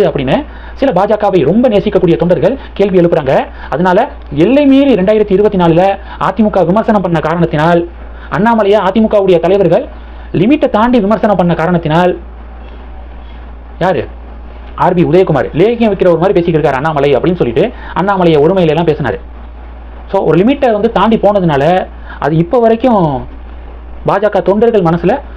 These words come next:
ஒரு விதமான ஒரு உறுத்தலாவே இருக்கு. சரி, தி மு கவை வீழ்த்துவதற்காக கூட்டணி அமைச்சிருக்காங்க, அந்த கூட்டணியில பா ஜ கவுக்கு சேர வேண்டிய தொகுதிகள் வந்து சேருமா அப்படிங்கிறதான் தொண்டர்களுடைய அடிப்படையான கேள்வி. நீங்க பண்ணதெல்லாம் மறந்துட்டு,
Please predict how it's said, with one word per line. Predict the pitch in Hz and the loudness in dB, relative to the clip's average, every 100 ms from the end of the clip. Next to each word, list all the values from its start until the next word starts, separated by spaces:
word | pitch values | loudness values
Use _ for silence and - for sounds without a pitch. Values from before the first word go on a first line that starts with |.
| - | -2
ஒரு | 190 | 0
விதமான | 208 196 185 175 | 2 2 2 2
ஒரு | 151 | 4
உறுத்தலாவே | 175 208 190 190 156 | 2 2 2 2 2
இருக்கு. | 170 104 - - - - - - - | 2 -2 -8 -18 -18 -18 -18 -18 -8
சரி, | 127 | -6
தி | 120 175 | -2 0
மு | 214 | 2
கவை | 220 208 | 2 2
வீழ்த்துவதற்காக | 202 208 202 190 185 220 - - - | 2 2 2 2 0 0 -2 -12 -8
கூட்டணி | - 233 214 | -2 0 2
அமைச்சிருக்காங்க, | 190 196 185 160 139 226 - - - - - | 2 0 0 0 0 0 -4 -16 -16 -16 -8
அந்த | 127 233 | 0 2
கூட்டணியில | 285 262 285 220 175 208 220 - - | 2 0 0 2 4 2 0 -8 -2
பா | 165 | 0
ஜ | 262 302 | 2 2
கவுக்கு | 277 247 254 | 2 2 0
சேர | 285 202 226 | 2 2 4
வேண்டிய | 233 233 | 2 2
தொகுதிகள் | 226 202 196 196 277 - | 2 2 2 0 -2 -4
வந்து | - 202 | -2 0
சேருமா | 202 208 202 190 175 | 2 2 4 2 2
அப்படிங்கிறதான் | 170 170 143 170 294 - - - - - | 2 2 2 0 -2 -10 -16 -16 -16 -4
தொண்டர்களுடைய | 190 233 214 185 208 | 0 2 2 2 2
அடிப்படையான | 175 202 180 175 190 | 0 0 0 0 0
கேள்வி. | 160 123 - - - - - - - - - - | 0 -2 -8 -16 -18 -18 -18 -18 -18 -18 -18 -12
நீங்க | 131 131 139 | -4 -2 0
பண்ணதெல்லாம் | 180 180 202 | 0 2 2
மறந்துட்டு, | 175 202 226 131 | 2 2 2 0